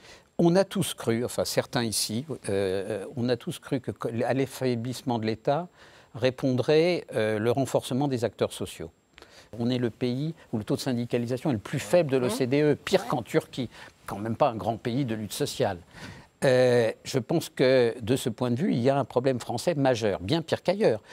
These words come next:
parce que les syndicats dans les autres pays sont encore importants. Vous, quand vous nous comparez notre société, par exemple, à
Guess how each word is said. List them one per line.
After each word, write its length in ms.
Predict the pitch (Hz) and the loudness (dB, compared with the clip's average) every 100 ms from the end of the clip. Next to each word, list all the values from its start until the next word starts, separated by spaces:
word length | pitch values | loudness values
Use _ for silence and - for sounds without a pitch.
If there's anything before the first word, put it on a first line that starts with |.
| - - | -12 -10
parce 100 | - | -4
que 140 | 113 | -2
les 100 | 127 | 0
syndicats 540 | - 135 113 113 113 | 0 -2 -2 0 0
dans 160 | 101 92 | 2 -2
les 180 | 90 110 | -2 -2
autres 240 | 120 107 | -2 -4
pays 360 | - 107 185 190 - | -4 -2 -2 -4 -8
sont 300 | - 120 147 | -6 -2 -2
encore 280 | 151 180 120 | 2 2 2
importants. 440 | 107 113 - 110 - - _ | 0 -2 -2 -4 -6 -20 _
Vous, 120 | 196 185 - | 0 0 0
quand 120 | 233 | 0
vous 200 | 202 151 | 0 -2
nous 240 | 165 156 143 | 2 2 2
comparez 440 | - 147 135 143 | -2 0 0 0
notre 180 | 131 - | -2 -2
société, 420 | 117 - 113 147 | -4 -4 -2 -2
par 160 | 113 110 | 0 0
exemple, 340 | 110 127 - | 0 -2 -2
à 140 | 101 | -4